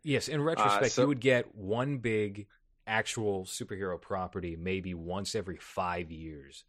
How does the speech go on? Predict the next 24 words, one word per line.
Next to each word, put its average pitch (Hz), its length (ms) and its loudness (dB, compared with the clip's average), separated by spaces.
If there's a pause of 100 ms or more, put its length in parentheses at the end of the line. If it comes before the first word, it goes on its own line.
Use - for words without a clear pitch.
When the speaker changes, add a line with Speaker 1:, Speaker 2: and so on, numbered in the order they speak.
(140)
Speaker 1:
you, 101 160 -6
if 123 160 -4
you 120 100 -2
were 98 140 0
Speaker 2:
Right. 87 80 0
Speaker 1:
lucky. 87 420 -6 (380)
And 104 240 0
most 123 240 0
of 127 60 -8
the - 40 -12
time 113 180 -2
they 104 60 4
were 95 80 0
terrible. 95 360 -4
Like, 90 160 -4
The 87 60 -8
Punisher 98 440 -4
was 90 220 -6
terrible. 92 580 -4 (240)
The 101 60 -12
Fantastic 101 580 0
Speaker 2:
Elektra. 120 220 4
Speaker 1:
Four. 107 340 0 (280)
Yeah, - 240 -12